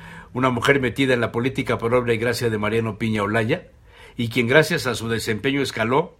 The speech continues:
otras posiciones con Manuel Bartlett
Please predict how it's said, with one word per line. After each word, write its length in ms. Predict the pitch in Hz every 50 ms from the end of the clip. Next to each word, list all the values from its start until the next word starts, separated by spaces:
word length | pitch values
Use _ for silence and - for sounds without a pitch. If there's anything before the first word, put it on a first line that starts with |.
| _ -
otras 420 | 127 151 156 - 127 113 95 -
posiciones 720 | - - 104 - - 98 - - 135 139 127 117 104 - -
con 160 | - 104 98
Manuel 300 | 98 98 104 113 110 104
Bartlett 520 | 92 117 117 110 - 107 107 98 - -